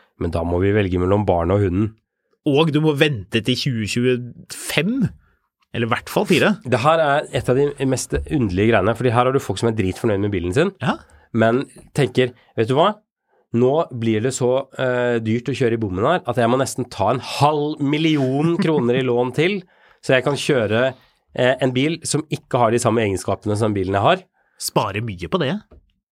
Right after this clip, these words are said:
Speaker 2: Vi skal, vi, altså, dette er jo åpenbart et spørsmål konstruert for at vi skal, eh, svare, «Ikke gjør noe som helst, kjør den bilen du har.» Det er samboeren som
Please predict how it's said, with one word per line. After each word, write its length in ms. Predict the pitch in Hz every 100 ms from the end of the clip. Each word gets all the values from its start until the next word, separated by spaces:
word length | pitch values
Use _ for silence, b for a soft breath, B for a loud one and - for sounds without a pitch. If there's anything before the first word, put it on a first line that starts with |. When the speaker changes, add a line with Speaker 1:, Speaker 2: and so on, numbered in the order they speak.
| _ _ _ _ -
Speaker 2:
Vi 80 | 180
skal, 160 | 254 -
vi, 80 | 196 214
altså, 160 | 190 190
dette 180 | 190 180
er 80 | 160
jo 140 | 139
åpenbart 320 | 120 107 110
et 140 | 131 - - -
spørsmål 400 | 123 113 127 127
konstruert 480 | 135 123 135 117 127
for 160 | - 127
at 80 | 123
vi 140 | 107
skal, 380 | 104 - 113 113 -
eh, 220 | 127 120
svare, 460 | 117 139 107 101 113 113
«Ikke 240 | 117 -
gjør 240 | 104 95 104
noe 140 | 98
som 100 | -
helst, 220 | 139 196 -
kjør 220 | 104 104
den 120 | 104
bilen 200 | 98 98
du 80 | 104
har.» 200 | 147 -
Det 400 | - 587 143 -
er 80 | 117
samboeren 560 | - 135 110 95 139 185
som 200 | -